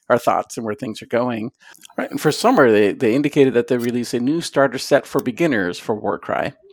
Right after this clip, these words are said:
In autumn, they're gonna release four new warbands and indicated that there would be an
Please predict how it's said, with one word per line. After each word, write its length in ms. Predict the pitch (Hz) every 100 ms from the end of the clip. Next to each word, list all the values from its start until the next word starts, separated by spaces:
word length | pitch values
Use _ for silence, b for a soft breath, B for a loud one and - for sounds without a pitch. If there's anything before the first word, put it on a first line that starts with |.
| B B B B _
In 260 | - 123 113 143
autumn, 460 | 120 117 135 165
they're 100 | 135
gonna 240 | 120 117 113
release 400 | 117 123 117 -
four 300 | - 147 147
new 140 | 151
warbands 720 | 135 131 131 127 131 165 220
and 120 | - 110
indicated 440 | 117 127 127 120
that 160 | 113 -
there 100 | 117
would 80 | 120
be 160 | 107
an 100 | 104